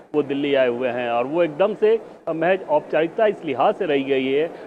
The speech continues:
रह गई है कि दिल्ली में टॉप लेवल पे, अब इस लेवल पे उनकी मुलाकात हो जाए। टॉप लेवल पे मतलब बीजेपी के शीर्ष नेतृत्व के साथ उनकी मुलाकात हो जाए, वो अभी तक नहीं हुआ है। कल इस बात को लेकर कयास लगाए जा रहे थे कि शायद वो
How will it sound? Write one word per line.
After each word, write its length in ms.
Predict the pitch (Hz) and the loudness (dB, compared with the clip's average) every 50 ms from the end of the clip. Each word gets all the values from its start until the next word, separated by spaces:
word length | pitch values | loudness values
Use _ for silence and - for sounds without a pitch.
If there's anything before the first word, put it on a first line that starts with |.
| - | 0
रह 80 | 156 147 | 0 2
गई 180 | 143 147 139 139 | 2 2 2 2
है 160 | 156 190 202 | 2 0 2
कि 100 | 196 190 | 0 -2
दिल्ली 320 | 151 147 151 165 180 202 | -2 -2 -2 2 2 2
में 200 | 196 196 202 208 | 2 2 -2 -2
टॉप 440 | 196 - - - - 196 208 240 - | -2 -6 -10 -2 2 2 2 2 2
लेवल 260 | 202 165 147 143 143 | 0 0 0 0 -4
पे, 220 | 131 - 156 165 185 | 0 2 2 2 2
अब 420 | 180 - - - 214 247 240 - | 0 -6 -2 4 4 4 4 2
इस 140 | 262 202 - | -10 -10 -6
लेवल 180 | 196 180 170 170 | -6 -4 -4 -4
पे 100 | 160 175 | -4 -4
उनकी 220 | 165 156 147 165 | -6 -6 -6 -8
मुलाकात 400 | 151 151 147 135 120 147 135 131 | -6 -2 -2 -2 0 0 -2 -2
हो 60 | 156 | -2
जाए। 120 | 160 160 156 | -2 -2 -2
टॉप 240 | - 185 175 180 185 | -2 -4 -4 -2 -2
लेवल 160 | 170 170 170 | -4 -4 -4
पे 140 | 170 185 185 | -4 -6 -6
मतलब 460 | 180 214 262 262 220 - - - - - | -2 -2 -2 -4 -4 -10 -18 -14 -6 -4
बीजेपी 320 | 220 254 311 269 202 180 | -2 0 0 0 0 0
के 200 | 160 165 160 156 | 0 2 0 0
शीर्ष 220 | - - 160 147 151 | 0 -4 -8 -10 -8
नेतृत्व 340 | 156 151 139 143 147 139 151 | -8 -10 -8 -8 -10 -10 -10
के 80 | 135 135 | -10 -8
साथ 180 | 131 151 147 | -4 -4 -4
उनकी 220 | 143 147 135 139 143 | -4 -6 -10 -10 -8
मुलाकात 420 | 135 131 135 131 131 139 131 127 | -6 -4 -4 -2 0 -2 -2 -2
हो 100 | 147 143 | -2 0
जाए, 200 | 147 156 160 170 - - - - - _ - | 2 2 2 2 0 -10 -18 -20 -18 _ 0
वो 100 | 233 302 | 4 4
अभी 180 | 269 214 175 156 | 4 4 2 -2
तक 160 | - 147 123 | -2 -4 -4
नहीं 160 | 127 127 120 113 | -2 -6 -6 -4
हुआ 220 | 107 110 110 104 | -2 -2 -2 -2
है। 80 | 104 104 | -2 -6
कल 560 | - - 170 175 185 185 185 180 175 165 160 160 156 | -4 -2 0 0 2 0 0 -2 -2 -2 -2 -4 -4
इस 60 | 160 | -2
बात 200 | 160 156 156 156 | -2 -2 -2 -2
को 60 | 175 | -2
लेकर 180 | 160 156 156 160 | -2 -2 -2 -4
कयास 260 | 156 165 160 151 147 - | -2 -2 -2 -2 -2 -4
लगाए 220 | 160 143 151 160 160 | -4 -2 0 0 0
जा 140 | 156 147 | 0 0
रहे 120 | 147 147 143 | 0 0 -2
थे 100 | - 156 | -2 -6
कि 120 | 147 143 | -8 -8
शायद 260 | 131 - 151 143 143 | -6 -4 -2 -2 -2
वो 200 | 143 147 143 135 | -2 -4 -6 -6